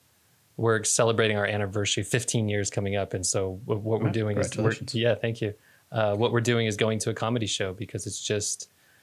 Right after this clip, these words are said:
Speaker 1: it's just nice to, to be able to go somewhere where everybody can let loose and laugh a little bit, especially when you, you do, you know, when most comedians are poking fun at the society, you feel like, okay, like, we're,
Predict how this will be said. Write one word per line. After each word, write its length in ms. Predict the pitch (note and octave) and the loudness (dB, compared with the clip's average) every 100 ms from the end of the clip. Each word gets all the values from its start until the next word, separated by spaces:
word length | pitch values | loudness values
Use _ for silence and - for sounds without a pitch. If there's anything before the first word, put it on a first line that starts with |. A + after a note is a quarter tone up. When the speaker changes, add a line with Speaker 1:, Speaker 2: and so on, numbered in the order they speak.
| _ _ _ - | _ _ _ -4
Speaker 1:
it's 120 | G#2 | 0
just 180 | B2+ - | 2 0
nice 420 | G2+ A#2+ A#2+ - | 2 0 0 -4
to, 380 | - G#2 G2+ G2 | -2 -2 -2 -4
to 140 | C3 A2 | -4 0
be 100 | A2+ | 0
able 120 | G#2 | 0
to 80 | G#2 | 0
go 160 | G#2+ | 2
somewhere 400 | G#2 A2+ G#2+ G2+ | 2 2 2 2
where 140 | G2+ G2+ | 2 0
everybody 400 | G2+ F#2 G2+ G2 | -2 -2 -4 -4
can 180 | G2+ | -4
let 180 | G2 G2+ | 0 0
loose 460 | G#2 G2+ G2 - - | 0 -4 -4 -8 -8
and 160 | A2+ G2 | -6 -6
laugh 320 | F#2+ F#2+ - | -4 -6 -8
a 20 | |
little 180 | G2 G2+ | -8 -6
bit, 160 | G2 G2 | -6 -4
especially 400 | G#2 D3 C3+ A#2 | 0 0 2 0
when 320 | G#2 G2+ G2 - - - _ _ - - - _ | 0 -2 -6 -10 -14 -14 _ _ -20 -20 -20 _
you, 140 | B2 C3 | 0 0
you 140 | C3 | 2
do, 280 | C3 C#3 B2 - | 2 2 0 -2
you 180 | B2+ C#3+ | 0 4
know, 140 | B2 | 4
when 180 | A#2+ A#2+ | 4 4
most 280 | B2 B2 - | 4 2 2
comedians 360 | B2 A#2 A2 | 2 2 0
are 60 | G#2 | 0
poking 340 | - G#2+ A#2 | 0 0 0
fun 280 | G#2 G#2+ G2+ | -2 -4 -4
at 160 | G2+ - | -6 -4
the 80 | |
society, 480 | G2+ - - G#2 G2+ | -4 -2 -2 0 -2
you 160 | F#2 G2 | -6 -8
feel 200 | - G2 | -6 -6
like, 220 | F#2+ - | -6 -8
okay, 300 | G#2 A#2+ G#2 | -6 -4 -4
like, 260 | G2 F#2 - | -6 -10 -10
we're, 220 | G2 - | -10 -10